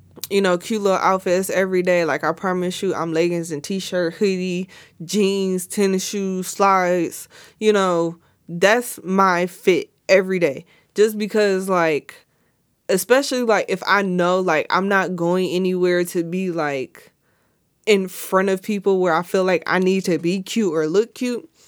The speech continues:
I'm just putting on whatever. So for me, like, this t-shirt has been, like, really comfortable in the material of it.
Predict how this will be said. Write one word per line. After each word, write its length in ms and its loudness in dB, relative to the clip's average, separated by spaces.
I'm 220 2
just 180 -4
putting 280 2
on 180 4
whatever. 560 -2
So 520 2
for 160 0
me, 160 -2
like, 220 2
this 140 -2
t-shirt 460 0
has 240 0
been, 220 0
like, 460 -2
really 300 2
comfortable 500 0
in 120 -2
the 60 -2
material 760 2
of 320 -2
it. 180 -4